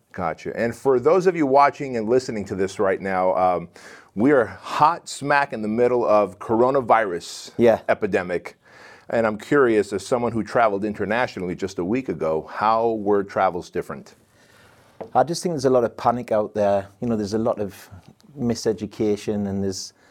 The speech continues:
Speaker 2: there's a lot of worry from people, which, uh, you know, is genuine.
Speaker 1: Sure.
Speaker 2: But, uh, you know, I, th-, I think if you, if you're cautious and you follow the guidelines and you, you follow the recommendations from the travel companies and stuff, you know, it's,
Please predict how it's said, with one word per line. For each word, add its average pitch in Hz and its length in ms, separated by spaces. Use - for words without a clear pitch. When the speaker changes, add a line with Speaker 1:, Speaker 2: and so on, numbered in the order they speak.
Speaker 2:
there's 104 140
a 110 40
lot 107 180
of 98 80
worry 101 300
from 98 220
people, 92 420
which, 107 240
uh, - 140
you 160 140
know, 127 80
is 95 100
genuine. 90 720
Speaker 1:
Sure. 85 340
Speaker 2:
But, 104 200
uh, 95 380
you 202 100
know, 190 60
I, 107 80
th-, - 120
I 117 140
think 120 320
if - 160
you, 101 320
if 110 140
you're 107 60
cautious 107 600
and 110 100
you 101 80
follow 107 260
the 98 100
guidelines 101 800
and 87 120
you, 87 160
you 107 80
follow 107 260
the 101 80
recommendations 101 800
from 98 120
the 90 60
travel 101 300
companies 95 460
and 95 120
stuff, - 360
you 123 60
know, 98 120
it's, - 380